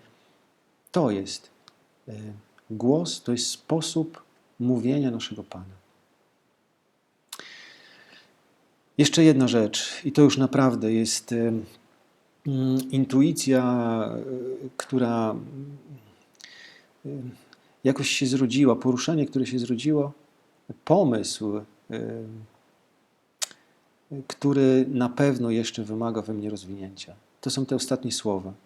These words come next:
e, które mogą się wydawać takie twarde. Ja przeczytałem je i one od razu przyciągnęły moją uwagę, e, e, ponieważ, e, dla mnie niosą w sobie obni-, obietnice piękne i rzeczywiście są dla mnie bardzo pozytywne.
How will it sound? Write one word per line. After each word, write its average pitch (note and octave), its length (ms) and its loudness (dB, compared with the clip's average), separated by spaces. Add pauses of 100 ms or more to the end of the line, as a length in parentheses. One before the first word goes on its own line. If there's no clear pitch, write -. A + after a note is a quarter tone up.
(640)
e, A2+ 160 -8
które D3+ 280 2
mogą E3+ 260 2
się E3 120 -2
wydawać D3+ 280 2
takie C3+ 180 -6
twarde. A2+ 500 -2
Ja A#2+ 140 0 (340)
przeczytałem D#3+ 560 0
je E3+ 140 4
i E3+ 100 4
one E3+ 260 2 (560)
od C3+ 180 4
razu D#3+ 280 4
przyciągnęły A#2+ 540 0
moją B2+ 260 4
uwagę, C3+ 460 0 (1120)
e, C3+ 240 0 (440)
e, C3 80 0
ponieważ, D3 600 2
e, D#3 280 4
dla C#3+ 360 2
mnie D#3+ 140 4
niosą B2 240 0
w - 40 -4
sobie B2 240 0
obni-, C3+ 320 -4
obietnice A#2+ 460 -2
piękne A2 500 -2
i A2+ 140 -6
rzeczywiście A2+ 500 -2
są A#2+ 160 -4
dla A#2+ 120 -2
mnie B2 120 0
bardzo A#2 280 4
pozytywne. F#2+ 580 -10